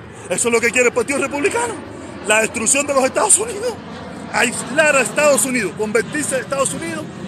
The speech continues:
en una islita. Como es Inglaterra. Como es Francia. Como es España. Como es Dinamarca. Como es Australia. Conver-, eso no, yo no quiero eso.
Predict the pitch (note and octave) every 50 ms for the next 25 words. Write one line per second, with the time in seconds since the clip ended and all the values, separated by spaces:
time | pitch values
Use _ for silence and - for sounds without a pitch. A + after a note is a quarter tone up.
0 | - - - - F3+ G3+ G3+ G#3 C4+ C#4 C4+ B3+ B3 - - - G#3+ B3 C#4+ D#4+
1 | D4+ - - F3 - - - - - - - - - - - - - - - -
2 | - - F3+ E3+ E3 F3+ G#3+ A3 - - - F#3+ G3 F#3 F3 E3+ D#3+ - F3+ E3+
3 | D3 - C#3 C3+ - - - - - - - - - - - - - - - -
4 | - F#3 E3 E3 F3+ G#3 A3 - - - - E3+ E3+ F3+ F3+ F3+ - - - -
5 | - - - - - - - - - E3+ E3 E3 G#3+ A3+ A3+ A3+ - - - F3+
6 | F#3 F#3+ E3+ D3+ C#3 A#2 - - - - - - - - - - - F3 E3 E3
7 | F#3+ A3 A3 A#3 A#3+ A3 F#3 D#3+ D#3+ F3 F#3 E3+ - - - - - - - -
8 | - - - F#3 F3 E3 F3 G3 - C4 A#3 - - F#3 G3 F#3+ F#3 E3+ D#3 E3+
9 | F3 F3+ F3+ - G3+ E3 - D3+ A#2 - B3 C4+ F3+ C#3 D3+ A#3+ - - G#3+ D#3
10 | C3 C3+ D#3+ - A3+ E3